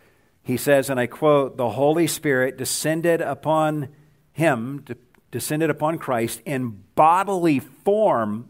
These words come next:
like a dove." So this was something that was perfectly visible to John's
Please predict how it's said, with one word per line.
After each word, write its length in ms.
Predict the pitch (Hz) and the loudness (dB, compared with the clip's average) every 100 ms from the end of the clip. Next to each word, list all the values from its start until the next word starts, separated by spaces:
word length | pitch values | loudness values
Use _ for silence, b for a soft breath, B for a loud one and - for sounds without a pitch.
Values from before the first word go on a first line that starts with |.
| 302 | -12
like 500 | 131 135 135 135 - | 0 4 4 2 -4
a 120 | 135 | -6
dove." 640 | 104 131 117 85 76 101 - _ _ _ _ _ _ _ _ _ _ _ _ _ _ | 0 0 0 -2 -8 -20 -20 _ _ _ _ _ _ _ _ _ _ _ _ _ _
So 200 | - 143 | 0 2
this 300 | 131 196 - | 4 0 0
was 180 | 190 - | -2 0
something 720 | 165 160 151 160 147 135 117 | -2 -2 -2 -2 0 -2 -2
that 460 | 127 127 123 131 | 0 2 2 -2
was 240 | 120 120 - | -4 -6 -6
perfectly 800 | - - 226 233 233 - 135 123 | -12 -10 -6 -4 -4 -6 -4 -4
visible 640 | 107 135 123 143 123 117 113 | -4 -6 -4 -4 -2 -2 -4
to 140 | 135 | -8
John's 640 | 107 131 127 120 117 - | -6 -2 -2 -2 -4 -10